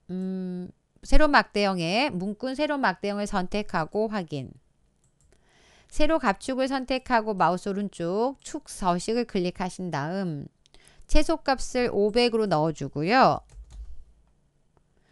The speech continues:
최대값을 천오백으로 넣어주시고요. 주 단위를 이백으로 수정합니다.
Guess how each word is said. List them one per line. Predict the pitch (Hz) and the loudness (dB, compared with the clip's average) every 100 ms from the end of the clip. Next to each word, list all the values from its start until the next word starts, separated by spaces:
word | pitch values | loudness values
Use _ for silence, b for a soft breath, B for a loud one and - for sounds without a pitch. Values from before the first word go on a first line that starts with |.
| _ - | _ -4
최대값을 | 285 311 311 277 - 254 | 0 0 0 -2 -2 -4
천오백으로 | 247 294 254 185 180 220 214 208 | 0 0 0 0 -2 -2 -2 -2
넣어주시고요. | 156 160 156 - - - - - - - - - - - _ _ _ _ _ _ _ - - - - - b b b - | -4 -4 -10 -14 -14 -12 -14 -16 -14 -12 -12 -14 -20 -20 _ _ _ _ _ _ _ -20 -20 -20 -20 -20 b b b -10
주 | - 208 | -4 0
단위를 | 208 196 196 208 | 2 2 -2 -4
이백으로 | 180 202 196 220 202 185 | -4 -6 0 0 0 -4
수정합니다. | - - 147 151 151 151 - - | -6 -6 -6 -6 -10 -12 -12 -14